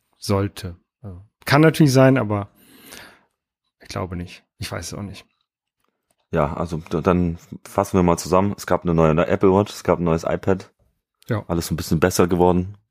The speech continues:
Speaker 1: Und das war's eigentlich. Und
Speaker 2: Ja,
Speaker 1: so ein
Speaker 2: das
Speaker 1: paar,
Speaker 2: war's
Speaker 1: so,
Speaker 2: eigentlich schon.
Speaker 1: so, so Software-Services-Sachen wie Fitness für alle und,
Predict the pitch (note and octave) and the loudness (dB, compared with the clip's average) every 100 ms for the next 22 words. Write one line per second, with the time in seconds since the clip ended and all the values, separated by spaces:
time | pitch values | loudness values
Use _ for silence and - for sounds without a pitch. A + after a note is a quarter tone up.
0 | _ _ _ - A2 G2 - F#2+ G#2 F2+ | _ _ _ -8 -8 -8 -10 -12 -12 -14
1 | - - _ _ _ _ - F3 D#3 D3 | -16 -20 _ _ _ _ 0 2 4 4
2 | C#3+ A#2 C3 D2+ A2+ D#2 D2+ - D2 C#2+ | 2 0 2 2 0 -2 -2 -4 -8 0
3 | A#2+ A2 - - _ _ - A#2+ G#2+ - | 0 0 -4 -20 _ _ -6 -4 -2 0
4 | A#2+ - A#2 A2 G#2 - A#2+ A2+ G#2 A2 | 0 2 2 4 0 2 2 2 0 -4
5 | - G#2 G2+ G2+ F#2+ G2 F#2 - - B2 | -4 -4 -4 -6 -6 -8 -4 -2 2 2
6 | A2 - - - A2+ G#2+ A2 G#2+ A2+ A#2 | 2 -2 -6 -4 0 2 2 0 -4 -6
7 | G2 F#2+ - | -8 -10 -18